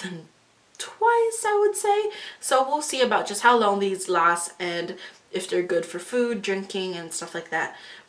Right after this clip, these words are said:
But so far, I like the colors. Um, <laughs> not loving the price. Very pricey, but I guess because they are, like,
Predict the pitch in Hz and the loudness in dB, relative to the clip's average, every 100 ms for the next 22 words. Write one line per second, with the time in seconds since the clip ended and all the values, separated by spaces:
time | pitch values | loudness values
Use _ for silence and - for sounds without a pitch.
0 | - 185 180 - - 185 190 214 196 175 | -2 2 2 0 0 0 0 2 2 4
1 | 196 196 214 - 190 190 190 190 - 175 | 2 0 -4 -6 -4 0 0 -2 -4 -6
2 | 170 - - 294 302 214 190 175 - - | -6 -6 -2 2 4 2 2 -4 -10 -6
3 | 175 226 226 - - - - - 262 247 | -2 -2 -4 -8 -16 -20 -8 2 4 4
4 | 233 190 170 - 185 180 175 175 180 175 | 2 0 0 0 0 0 -2 0 0 0
5 | - - - - - 208 - 196 202 208 | -2 -8 -18 -12 -8 -2 4 4 4 2
6 | - 180 175 170 - _ _ _ _ - | 4 6 6 4 -2 _ _ _ _ -6
7 | 185 - | -6 -6